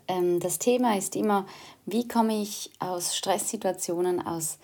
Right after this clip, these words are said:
Sachen, die mich extremstens aufregen, die mich, ähm, beschäftigen,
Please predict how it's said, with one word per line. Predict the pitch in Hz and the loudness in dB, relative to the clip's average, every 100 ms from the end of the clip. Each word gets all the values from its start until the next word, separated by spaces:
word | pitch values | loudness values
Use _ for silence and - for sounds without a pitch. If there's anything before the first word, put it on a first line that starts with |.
| - - - - | -20 -20 -20 -10
Sachen, | - 208 - 185 | 4 4 4 0
die | 180 | 2
mich | 180 156 | 2 0
extremstens | 147 - 190 196 202 196 196 185 - 165 - | -2 -2 0 2 2 2 2 0 -2 -2 2
aufregen, | 175 185 190 180 180 175 170 | 4 4 2 0 0 2 0
die | 165 165 | 0 0
mich, | 165 160 - | -2 -4 -10
ähm, | - 160 156 156 156 - - | -6 -4 -2 -2 -4 -14 -12
beschäftigen, | - - 190 226 - 185 185 214 | -4 2 2 2 0 0 0 -2